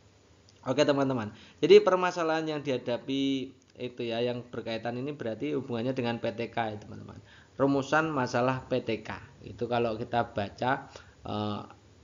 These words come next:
pada penelitian guru ini yang paling utama adalah P T K. Jadi, teman-teman fokus saja ke P T K-nya, gitu, ya, teman-teman.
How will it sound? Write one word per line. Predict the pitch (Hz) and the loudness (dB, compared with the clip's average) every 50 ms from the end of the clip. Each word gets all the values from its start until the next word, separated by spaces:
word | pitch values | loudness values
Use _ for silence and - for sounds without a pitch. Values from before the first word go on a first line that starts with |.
| - - - - - - - - - - - - - - - - - | -20 -20 -20 -20 -20 -20 -20 -20 -20 -20 -20 -20 -20 -20 -20 -14 0
pada | - 143 147 147 - 151 139 135 | 4 4 4 6 6 6 6 6
penelitian | - 139 131 135 131 131 135 135 135 131 | 6 4 2 2 2 2 2 2 0 0
guru | - 123 117 123 127 | -2 -2 0 0 0
ini | 147 156 151 | 0 0 0
yang | 139 131 | 0 0
paling | 131 127 123 | 0 0 0
utama | 120 120 120 120 131 135 | 0 -2 -2 -2 0 0
adalah | 139 131 120 113 113 | 0 2 2 2 2
P | 113 113 110 | 0 -2 -4
T | - 98 | -4 -6
K. | 98 - 107 104 - | -12 -12 -12 -10 -8
Jadi, | 104 113 120 | -6 -4 -2
teman-teman | 139 139 139 139 135 143 160 175 165 | 0 0 2 2 2 2 2 2 4
fokus | - 156 135 143 147 - 147 | 2 2 2 0 0 2 2
saja | 143 143 - 185 185 | 2 2 0 -2 0
ke | - 170 160 165 | 0 -2 0 2
P | - 160 | 2 2
T | 139 156 160 | 2 2 2
K-nya, | 160 160 165 165 135 113 113 110 | 4 2 2 2 0 -2 -4 -8
gitu, | - - 101 | -12 -16 -16
ya, | 101 - | -16 -16
teman-teman. | - - - - - - | -16 -16 -16 -16 -18 -18